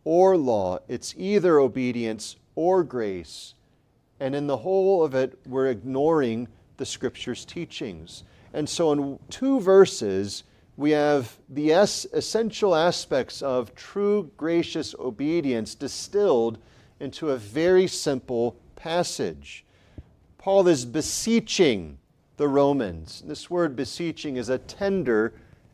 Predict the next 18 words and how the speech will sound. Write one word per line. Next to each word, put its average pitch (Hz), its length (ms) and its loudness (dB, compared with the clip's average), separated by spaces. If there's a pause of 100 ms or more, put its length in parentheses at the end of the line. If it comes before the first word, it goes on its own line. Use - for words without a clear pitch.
exhortation. 135 1160 0 (460)
It 120 100 -10
has 139 180 0
this 139 200 -4
notion 151 380 -2
of, 123 100 0
"I'm 131 200 -2
coming 202 400 -2
alongside 165 760 2
of 143 140 0
you, 101 320 -4 (360)
and 139 140 -2
I'm 139 180 0
encouraging 160 1000 8
you 151 160 4
in 147 100 2
the 151 100 4
way." 135 540 4